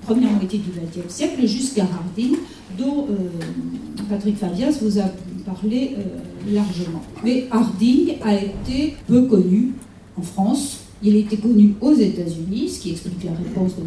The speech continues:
Madame Strock plus tard, mais, euh, peu connu en France avant dix-neuf cent quatre-vingt-dix, hein. Ça ne manquait pas, évidemment, euh, <laughs> vu la valeur de, euh, et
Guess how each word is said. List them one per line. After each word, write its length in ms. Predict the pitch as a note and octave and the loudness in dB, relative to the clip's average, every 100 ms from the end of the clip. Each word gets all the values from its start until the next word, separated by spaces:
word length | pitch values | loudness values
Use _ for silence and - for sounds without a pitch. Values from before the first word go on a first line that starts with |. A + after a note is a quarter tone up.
| E3 | -6
Madame 220 | E3 - | -6 -8
Strock 380 | - - F#3 - | -12 -8 -8 -6
plus 160 | - G3 | -6 -4
tard, 340 | A#3+ D4 G4 - - - G#3 | -2 -2 -2 -6 -14 -10 0
mais, 320 | A#3 D4+ - | 2 2 2
euh, 100 | G#3+ G3 | 0 2
peu 200 | F#3 C4 | 0 0
connu 260 | C4 A3+ | 2 4
en 140 | G3+ F3 | 2 0
France 340 | - B3 D4+ | -2 0 0
avant 200 | G#3 G3+ | 0 0
dix-neuf 340 | A3+ F#3 E3+ D#3+ | 0 -2 -4 -4
cent 140 | A3 | -4
quatre-vingt-dix, 800 | A#3+ F#3+ E3 D#3+ F#3+ F3 - - A3 | -4 -4 -4 -4 -2 -4 -6 -10 -10
hein. 40 | - - | -12 -12
Ça 140 | E3 | -10
ne 260 | E3 - F3 | -10 -8 -10
manquait 200 | E3 E3 | -8 -8
pas, 220 | E3+ F3 D#3+ | -6 -8 -8
évidemment, 360 | - F3+ F3+ D#3+ - - - - | -10 -10 -10 -12 -16 -18 -16 -8
euh, 120 | F#3+ E3+ - - F#3 | 0 2 2 2 0
<laughs> 380 | - - - - | -2 -6 -6 -2
vu 120 | A3 | 0
la 120 | G#3+ | 0
valeur 400 | F#3 F3 F#3 G3+ | 0 -2 -2 -4
de, 760 | - E3+ E3+ - - - - D4 - C#4+ A3+ | -6 -8 -8 -10 -12 -14 -2 0 0 -2 0
euh, 240 | G#3+ G3+ F#3+ F#3 - - - - | 0 0 -2 -6 -8 -10 -10 0
et 240 | E4+ F4 | 2 2